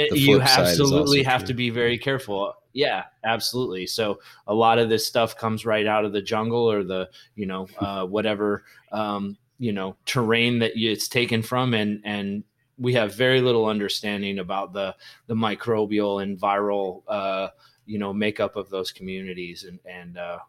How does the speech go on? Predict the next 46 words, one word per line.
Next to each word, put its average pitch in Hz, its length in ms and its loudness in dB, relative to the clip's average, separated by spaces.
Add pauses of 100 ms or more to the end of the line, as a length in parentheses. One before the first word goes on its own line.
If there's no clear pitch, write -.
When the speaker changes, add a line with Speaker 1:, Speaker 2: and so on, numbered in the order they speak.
(120)
Speaker 2:
what's, 98 380 -6
what's 101 260 -6
really 92 240 -4
out 92 240 -4
there. 82 220 -12
So, 90 320 -8 (100)
yeah, 101 320 -4
one 104 220 -4
has 98 280 -4
to 101 100 -12
be 95 140 -2
very 95 220 -2
careful, 104 360 -4
Speaker 1:
Yep. 85 80 -2
Speaker 2:
probably 110 400 -2
Speaker 1:
Yep. 101 100 -2
Speaker 2:
both 98 240 -2
ways. 85 400 -8 (500)
Um, 92 540 -4 (640)
Speaker 1:
Yeah. - 100 -6
Speaker 2:
so 120 220 4 (640)
Speaker 1:
Well, 190 140 6
and 180 100 6
I, 135 60 4
and 160 140 6
I 156 80 4
think 175 260 2
too, 175 280 6
that's, 120 340 4
that's, 120 340 0
uh, 107 180 -2
you 104 160 -2
know, 92 140 -2
another 113 340 -2
ni-, 85 220 -2 (100)
a 95 120 -4
good 110 280 0
thing 127 160 2
about 95 280 2
monoculture 120 560 2
is 95 100 0
most 110 300 0
of 101 80 0
it's 101 160 -4
captive 82 420 -2
bred 78 420 -4